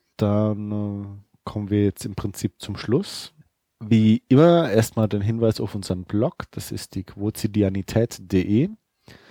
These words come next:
Da könnt ihr dann natürlich auch Vorschläge für neue Episoden hinterlassen, sowie Fragen, Anregungen und Kritik einfach als Kommentar reinhauen.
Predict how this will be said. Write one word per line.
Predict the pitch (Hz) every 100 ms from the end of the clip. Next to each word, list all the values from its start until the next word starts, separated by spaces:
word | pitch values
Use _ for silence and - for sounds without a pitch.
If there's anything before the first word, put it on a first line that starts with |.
| - - _ _ _ _ _ _ _ -
Da | 120 127
könnt | - 135 139
ihr | 127
dann | 120 113
natürlich | 113 - 110 -
auch | 110 117 -
Vorschläge | - 117 - 117 113 113
für | - 107 101
neue | 101 101 90
Episoden | 92 - 170 175
hinterlassen, | 151 151 135 139 - 131
sowie | - 107 107 107 107
Fragen, | - - 101 107 110
Anregungen | - 104 101 110 101 98
und | - 110 101 92
Kritik | - 95 - 180 -
einfach | 101 - 98 -
als | 92 -
Kommentar | 101 95 92 131 131
reinhauen. | 127 123 135 120 123